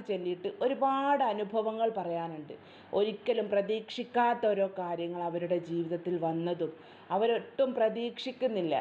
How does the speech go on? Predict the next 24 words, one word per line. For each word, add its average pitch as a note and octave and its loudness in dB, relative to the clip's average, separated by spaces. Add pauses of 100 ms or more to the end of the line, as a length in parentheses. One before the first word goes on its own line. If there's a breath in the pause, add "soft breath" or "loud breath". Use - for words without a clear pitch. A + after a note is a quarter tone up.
(100)
ഈ F#3+ -4
ഒരു G3 2
കാര്യം, F3+ 0
ഈ G3+ -4
ഒരു G3 0
സന്തോഷമുള്ള G3+ 0
ഈ F#3 2
ഒരു F3 -2
വാർത്ത D#3 -2 (420 loud breath)
എൻ്റെ A3+ 2
ജീവിതത്തിൽ F#3+ 2
ഉണ്ടാവും, D#3+ -2
എനിക്കിത് G#3 -2
ചെയ്യാൻ F3 2
കഴിയും, E3 0
എനിക്ക് G3 -4
ഉംറക്ക് F#3 0
പോവാൻ E3+ 2
കഴിയും, D#3+ -2 (340 loud breath)
ഒന്നും C4 2
പ്രതീക്ഷിക്കാത്തവർ B3 0
മുത്ത് G3 -2
റസൂലിൻ്റെ G3+ -2
പേരിൽ F3+ 0